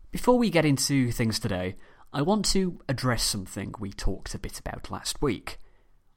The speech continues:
On Twitter, pronunciation has caused a bit of a stir. We've been talking about what the show is going to do about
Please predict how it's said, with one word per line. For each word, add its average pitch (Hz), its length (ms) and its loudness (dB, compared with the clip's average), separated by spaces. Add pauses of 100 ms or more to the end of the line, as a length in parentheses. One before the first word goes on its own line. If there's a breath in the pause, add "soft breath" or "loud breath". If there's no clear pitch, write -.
(180)
On 160 140 0
Twitter, 127 480 4 (160)
pronunciation 135 1040 2
has 117 280 -2
caused 101 480 -4
a 101 220 -4
bit 95 180 -8
of 101 80 -10
a 98 60 -6
stir. - 400 2 (680 soft breath)
We've 254 160 2
been 131 100 6
talking 101 340 -2
about 95 380 -4
what 95 140 -4
the - 80 -12
show 95 220 -4
is 95 100 -6
going 98 240 -4
to 98 100 -10
do 95 300 -6 (100)
about - 520 -12